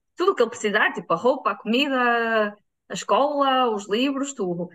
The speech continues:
Então o dinheiro que lhe derem, ok, esse sim pode ser investido para ele, porque é dinheiro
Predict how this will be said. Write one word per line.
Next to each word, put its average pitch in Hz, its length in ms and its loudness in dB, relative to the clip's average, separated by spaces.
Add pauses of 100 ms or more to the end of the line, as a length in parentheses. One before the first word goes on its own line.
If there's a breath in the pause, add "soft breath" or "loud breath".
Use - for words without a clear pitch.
(120)
Então 220 300 2
o 208 60 2
dinheiro 233 300 0
que 202 100 -12
lhe 196 120 -2
derem, 269 480 -2
ok, 233 540 -2
esse 240 320 -2
sim 254 200 -2
pode 262 220 -2
ser 262 160 2
investido 269 640 -2
para 269 140 0
ele, 277 280 0
porque 285 220 -6
é 285 80 0
dinheiro 302 400 -6